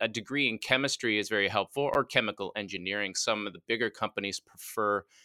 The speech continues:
chemical engineers that they can kinda shape into their own mold.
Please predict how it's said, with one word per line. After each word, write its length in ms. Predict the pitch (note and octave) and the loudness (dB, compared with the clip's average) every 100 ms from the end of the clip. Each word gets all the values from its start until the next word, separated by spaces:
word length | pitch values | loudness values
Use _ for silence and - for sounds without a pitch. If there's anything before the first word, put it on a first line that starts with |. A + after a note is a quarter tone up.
| _ _ | _ _
chemical 420 | - A2+ G#2 G2 F#2+ | -4 -2 -2 -4 -6
engineers 560 | F#2+ F#2+ C3+ B2+ G#2+ | -4 -2 2 2 0
that 180 | G2 - | -4 -2
they 140 | G2 | -4
can 200 | G2 F#2+ | -2 -10
kinda 220 | E2+ F2+ F2 | -4 -4 -2
shape 340 | - G2 F2 | -2 -2 -2
into 140 | F2 E2+ | -8 -6
their 180 | F#2 F#2 | -4 -4
own 180 | E2+ | -4
mold. 300 | G2 A2+ F#2+ | -2 0 -2